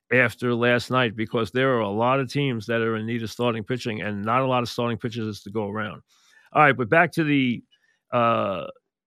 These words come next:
week, which will upset some households along the way. You know, it's funny. I'm sure some people think the Pats and the Broncos at eight fifteen will upset some people on Christmas Eve. That's an easy game to turn off.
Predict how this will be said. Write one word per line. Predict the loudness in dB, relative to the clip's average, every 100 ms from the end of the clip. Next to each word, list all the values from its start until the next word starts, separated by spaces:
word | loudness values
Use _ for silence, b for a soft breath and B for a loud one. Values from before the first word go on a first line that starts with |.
| -8
week, | -2 -2 -2 _ _ _ _ _ _ _ _ _ _ _ _ _ _ _ _ _ _ _ _ _ -18 -2
which | 0 2
will | 4 4 2 -8 _ _ _ _ -2
upset | 0 0 2 2
some | 2 0
households | 2 2 2 0 0 0
along | 0 0 0
the | 0
way. | 2 2 2 0
You | 0
know, | 2 2
it's | 0
funny. | 2 2 2 -4 -10 _ _ _ _ _ _ _ _ -6
I'm | -4
sure | 0 2
some | 2 0
people | 0 -2 -2
think | -2 -2
the | -2
Pats | 2 2 0
and | -6
the |
Broncos | -2 2 2 2 0 0
at | 0
eight | 0
fifteen | 0 -6 -4 -2 -2 0
will | -2
upset | -2 0 0
some | 0 -4
people | -4 -2 -4
on |
Christmas | -2 -6 -4
Eve. | -6 -2
That's | -2 0
an | -2
easy | -4 -2
game | -4 -4
to |
turn | -6 -8
off. | -8 -12